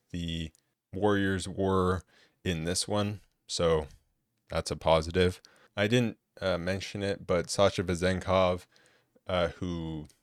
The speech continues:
twisted his ankle in the last game, he was out, and he will be out for a week or two, or he'll be re-, reevaluated in a week or two. The Mavericks are in the midst of a, a pretty tough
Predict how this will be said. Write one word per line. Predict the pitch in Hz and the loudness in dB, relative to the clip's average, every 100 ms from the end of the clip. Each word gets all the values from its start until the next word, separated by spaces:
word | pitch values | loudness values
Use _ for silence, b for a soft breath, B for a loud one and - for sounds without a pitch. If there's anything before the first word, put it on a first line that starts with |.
| _ | _
twisted | - 110 - 101 | -2 -2 0 -2
his | 92 85 | -2 0
ankle | 85 87 95 90 90 - | -2 -2 0 0 -2 -6
in | 95 | -6
the | 87 | -2
last | 82 85 87 | -2 -2 -4
game, | - 85 85 82 | -6 -4 -4 -8
he | - 95 90 85 82 80 - _ | -10 -8 -6 -4 -6 -8 -12 _
was | - - - | -12 -10 0
out, | 101 117 - - | 2 2 -2 -8
and | 87 85 | -6 -6
he | 80 92 | -8 -8
will | 87 85 | -4 -4
be | 87 87 | -2 2
out | 92 85 | 2 0
for | - 92 87 - | -4 -2 -2 -2
a | |
week | 95 98 98 | -4 -4 -2
or | 107 | -2
two, | 95 - 113 110 | -4 -4 -4 -2
or | 92 | -4
he'll | 92 | -4
be | 87 87 85 | -4 -6 -8
re-, | 95 90 90 87 _ 104 | -6 -2 -2 -4 _ -2
reevaluated | 98 90 85 90 90 90 92 95 | -2 2 4 4 2 0 0 0
in | 95 | 0
a | 92 | 0
week | 95 98 104 | -2 -2 -4
or | |
two. | 104 - 110 107 - b b b | -4 0 2 2 -2 b b b
The | - | -6
Mavericks | 107 107 110 117 110 - - - - 92 | 0 2 4 4 2 -4 -14 -16 -8 2
are | 92 | 4
in | 92 101 95 92 90 87 | 4 0 -4 -6 -8 -10
the | - | -8
midst | 90 98 - - | -2 -2 -2 -6
of | 87 | -2
a, | 82 82 | -2 -2
a | - | -6
pretty | - 147 147 123 - _ - | -4 0 2 2 -2 _ -8
tough | - 113 110 - | 2 2 2 -8